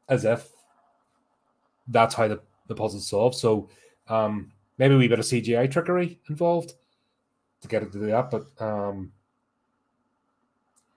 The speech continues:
yeah, the fact it's got to that point and he hasn't been ripped to shreds yet makes me wonder what's going on. <laughs> 'Cause normally when it gets to that point, you're in trouble.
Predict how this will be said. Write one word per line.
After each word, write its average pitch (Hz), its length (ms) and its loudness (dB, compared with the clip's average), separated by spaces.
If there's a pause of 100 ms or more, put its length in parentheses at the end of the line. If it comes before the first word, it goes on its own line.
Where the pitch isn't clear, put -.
(300)
yeah, 117 260 6
the 107 80 -2
fact 135 260 0
it's 120 80 -4
got 107 220 -2
to 104 60 -2
that 110 160 4
point 143 180 0
and 127 60 -4
he 120 60 -2
hasn't 101 200 -6
been 104 100 -6
ripped 107 160 -6
to 98 60 -12
shreds 120 320 -2
yet 147 140 0 (380)
makes 104 280 -8
me 101 340 -4
wonder 98 240 -2
what's 101 140 -6
going 98 160 -6
on. 104 220 -4 (400)
<laughs> 247 520 2
'Cause 156 200 4
normally 143 200 8
when 120 80 6
it 117 80 4
gets 113 160 4
to 110 60 0
that 98 160 0
point, 127 240 -2
you're 117 120 -2
in 107 80 -6
trouble. 135 420 0